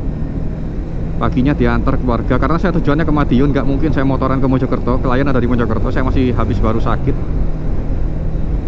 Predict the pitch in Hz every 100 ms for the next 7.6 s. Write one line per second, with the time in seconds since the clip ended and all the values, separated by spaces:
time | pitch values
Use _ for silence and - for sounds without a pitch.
0 | - - - - - - - - - -
1 | - - - - - 277 170 123 165 175
2 | - 143 151 151 139 147 143 139 151 165
3 | 135 123 135 151 151 147 - 151 147 147
4 | 139 - 135 131 123 123 135 - - 127
5 | 139 131 131 139 131 143 151 - 135 -
6 | - - - - - - - - - 127
7 | 135 131 135 131 123